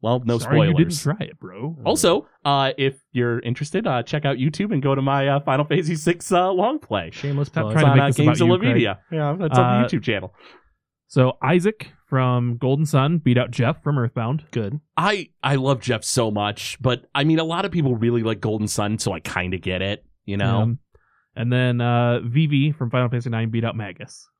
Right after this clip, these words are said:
Speaker 1: Magus
Speaker 3: That's
Speaker 1: is cool.
Speaker 3: a tough one.
Speaker 1: Yeah, Magus is really cool, but he's also a jerk. So fair enough.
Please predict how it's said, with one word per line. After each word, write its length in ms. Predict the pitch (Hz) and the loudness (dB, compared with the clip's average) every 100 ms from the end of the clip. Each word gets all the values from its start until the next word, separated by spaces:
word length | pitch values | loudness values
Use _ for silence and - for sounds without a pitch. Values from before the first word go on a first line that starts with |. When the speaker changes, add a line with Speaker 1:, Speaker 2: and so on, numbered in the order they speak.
| _ _ _ _ _ | _ _ _ _ _
Speaker 1:
Magus 380 | 151 185 226 156 | -2 0 2 4
Speaker 3:
That's 120 | 170 | 2
Speaker 1:
is 60 | - | 4
cool. 200 | 123 110 | 0 0
Speaker 3:
a 60 | |
tough 300 | 135 135 - | 0 -2 -2
one. 200 | 101 95 123 | -6 -6 2
Speaker 1:
Yeah, 240 | 135 104 | 2 2
Magus 400 | 110 170 262 220 | 2 0 0 -2
is 140 | 185 | -2
really 400 | 131 170 156 151 | 0 2 4 4
cool, 300 | 143 147 127 | 2 0 -2
but 200 | 107 226 | 0 -2
he's 180 | 269 285 | -2 -2
also 380 | 302 508 427 302 | -2 -2 0 -2
a 40 | |
jerk. 680 | 160 107 95 104 80 - - _ _ | -2 -6 -4 -4 -4 -14 -16 _ _
So 200 | _ 151 | _ -4
fair 320 | 147 165 120 | -2 -2 -2
enough. 380 | 95 76 50 - | -2 -6 -8 -14